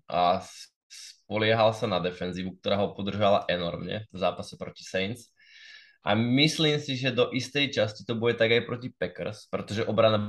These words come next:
Buccaneers je famózna. Naozaj hlavne proti behu. To už mám z toho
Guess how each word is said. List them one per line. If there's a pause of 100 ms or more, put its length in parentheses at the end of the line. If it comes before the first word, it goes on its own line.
(140)
Buccaneers
je
famózna. (640)
Naozaj
hlavne
proti
behu. (160)
To (1080)
už
mám
z
toho